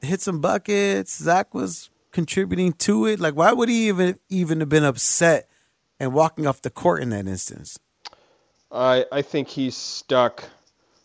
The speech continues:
Speaker 2: um, in a new state of mind that's probably directed by his agency. And it, I have not seen, uh, we know that Zach LaVine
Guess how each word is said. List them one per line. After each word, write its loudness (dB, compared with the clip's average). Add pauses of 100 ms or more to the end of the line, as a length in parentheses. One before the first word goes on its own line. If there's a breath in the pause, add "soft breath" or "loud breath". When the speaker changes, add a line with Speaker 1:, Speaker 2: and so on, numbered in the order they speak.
(140)
Speaker 2:
um, -8
in -2
a 0
new 0
state -4
of -8
mind -2
that's -8
probably 2
directed -2
by -2
his -10
agency. -10 (580 soft breath)
And -2 (280)
it, 0 (1200 soft breath)
I 6
have 6
not 4
seen, 0
uh, 8
we 0
know 8
that 4
Zach 2
LaVine -2